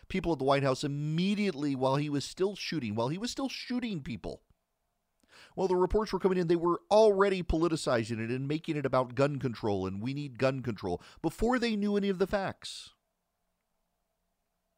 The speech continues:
We need to deal with mental health, and it's going to take appropriation from Congress.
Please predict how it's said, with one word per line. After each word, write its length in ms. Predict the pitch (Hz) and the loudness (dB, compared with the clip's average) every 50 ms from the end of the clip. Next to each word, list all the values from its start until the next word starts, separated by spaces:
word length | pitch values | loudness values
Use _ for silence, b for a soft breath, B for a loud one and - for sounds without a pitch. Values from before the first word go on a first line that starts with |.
| _ _ _ _ _ _ _ _ _ _ _ _ _ _ _ _ _ _ _ _ _ _ _ _ _ _ _ _ _ _ _ _ | _ _ _ _ _ _ _ _ _ _ _ _ _ _ _ _ _ _ _ _ _ _ _ _ _ _ _ _ _ _ _ _
We 240 | - 113 135 156 156 | -8 -4 -4 -2 -2
need 640 | 151 151 175 196 190 160 143 131 135 139 143 143 139 _ _ _ _ _ _ | -2 -2 -2 -2 -2 -2 0 0 0 -2 -2 -4 -10 _ _ _ _ _ _
to 100 | - - | -12 -12
deal 640 | 131 127 - 160 165 156 135 117 117 120 131 131 - _ _ _ | -12 -10 -6 -2 2 2 4 4 4 2 -2 -4 -6 _ _ _
with 220 | - - 117 117 120 | -6 -6 -6 -4 -4
mental 520 | 123 135 143 139 135 - 123 113 110 113 - | -2 -2 -2 -2 0 -2 -2 -2 -2 -4 0
health, 420 | 151 143 127 101 - - - - - _ _ _ _ _ _ _ _ _ _ _ _ _ _ _ _ _ _ - | 0 0 0 0 -4 -14 -20 -20 -20 _ _ _ _ _ _ _ _ _ _ _ _ _ _ _ _ _ _ -4
and 120 | 123 123 | -2 -2
it's 120 | 120 110 | -2 -4
going 220 | - - 147 160 156 | -4 -2 -2 -2 -2
to 80 | 139 | -2
take 240 | 127 - 160 147 - | -2 -2 -4 -4 -4
appropriation 800 | 127 - - 151 147 - - 135 135 147 147 151 - - 127 95 95 | -6 -6 -4 -4 -4 -4 -4 -4 -2 -2 -2 -2 -4 -4 -6 -6 -6
from 220 | - - 123 117 | -6 -6 -8 -6
Congress. 640 | 110 - 135 131 135 127 117 98 82 - - - - | -4 -4 -2 -2 -2 -2 -2 -4 -4 -6 -12 -18 -18